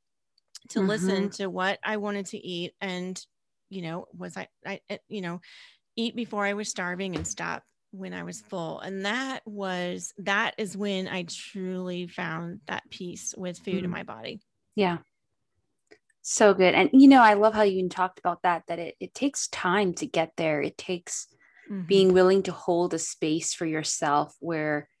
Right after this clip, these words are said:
Speaker 2: you're forgiving yourself. I think that's huge. Like, we, we forgive, often we forgive so many other people, but we don't forgive ourselves. And you're
Speaker 1: Mm-hmm.
Speaker 2: also just allowing yourself the opportunity to make mistakes. Like,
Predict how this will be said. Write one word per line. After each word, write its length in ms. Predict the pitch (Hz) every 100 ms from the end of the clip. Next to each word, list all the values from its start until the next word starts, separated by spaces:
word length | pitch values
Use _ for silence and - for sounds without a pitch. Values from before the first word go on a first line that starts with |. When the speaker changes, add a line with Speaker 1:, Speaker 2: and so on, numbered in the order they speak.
| _ _ _ -
Speaker 2:
you're 400 | 175 170 160 -
forgiving 560 | - 156 160 160 214
yourself. 480 | 247 233 254 240 262
I 60 | 202
think 160 | 190
that's 360 | 185 190 - -
huge. 320 | 202 170 139
Like, 180 | 160 156
we, 240 | 175 170 147
we 100 | 185
forgive, 460 | - 185 214 233 -
often 400 | - - 214 185
we 120 | 185
forgive 340 | 180 - 185 180
so 160 | - 202
many 180 | 208
other 100 | 185
people, 300 | 165 - -
but 140 | 175 -
we 80 | 165
don't 240 | 175 -
forgive 280 | - 175 170
ourselves. 760 | 143 - 147 147 262 277 - - _ - - -
And 140 | 185 202
you're 100 | 233
Speaker 1:
Mm-hmm. 0 |
Speaker 2:
also 320 | 302 - 294
just 260 | 208 214
allowing 420 | 208 175 180 196 202
yourself 460 | 185 - 170 170 -
the 180 | 156 -
opportunity 680 | 160 - 170 - 175 170 160
to 140 | -
make 240 | 170 180 160
mistakes. 640 | 143 - 165 190 - -
Like, 240 | 175 165